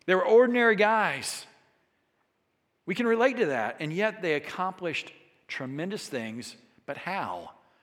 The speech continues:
How did those first apostles do so much to make Jesus famous? I think the key to how we're to do this is in the text. We've got to go back to the Word.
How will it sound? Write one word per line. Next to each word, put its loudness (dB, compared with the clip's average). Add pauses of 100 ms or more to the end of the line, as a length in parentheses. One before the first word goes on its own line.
(880)
How 2
did 4
those 0
first 2
apostles -2
do -4
so -2
much 0
to -8
make -2
Jesus -6
famous? -4 (240)
I 0
think -4
the -6
key -2 (160)
to -2
how 2
we're -2
to -4
do 0
this -2
is -6
in -4
the -8
text. -6 (640)
We've -8
got 6
to -2
go -2
back 2
to 0
the 0
Word. 2